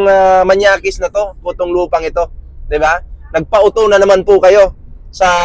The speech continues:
isang insektong kulangot na Jay Guevara. Dito ba kayo humahanga sa mga fake news?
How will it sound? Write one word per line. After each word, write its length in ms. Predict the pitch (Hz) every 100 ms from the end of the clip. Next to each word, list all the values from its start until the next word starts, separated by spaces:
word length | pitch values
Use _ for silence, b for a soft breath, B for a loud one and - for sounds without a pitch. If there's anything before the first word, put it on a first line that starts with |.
| 170 165 165 160 151
isang 240 | 190 196
insektong 560 | 196 175 208 - 202 190
kulangot 520 | 202 190 190 180 147 - - - - -
na 100 | 160
Jay 200 | 160 190
Guevara. 440 | 180 160 - 180 - -
Dito 280 | - 277 277
ba 120 | 240 208
kayo 280 | 202 220
humahanga 600 | 196 196 185 165 170 190
sa 120 | 185 185
mga 200 | 165 160
fake 240 | 156 123
news? 400 | 147 185 -